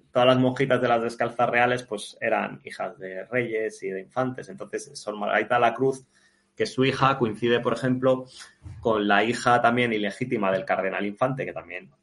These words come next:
era cardenal y arzobispo, pero había tenido una hija y también profesa ahí en las Descalzas,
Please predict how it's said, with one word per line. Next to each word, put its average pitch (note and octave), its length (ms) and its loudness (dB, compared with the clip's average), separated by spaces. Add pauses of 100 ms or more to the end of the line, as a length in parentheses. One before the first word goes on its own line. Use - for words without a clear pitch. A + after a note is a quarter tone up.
(220)
era F#2 220 -6
cardenal G2 540 -2
y F#2+ 40 -6
arzobispo, G2 460 -10
pero - 160 -14
había F2 180 -10
tenido F#2+ 280 -12
una G#2 160 -6
hija C#3+ 320 0
y - 60 -2
también F#2 300 -8 (160)
profesa G2 320 -10
ahí F#2+ 80 -4
en G2 60 -4
las F#2+ 120 -2
Descalzas, D3+ 960 2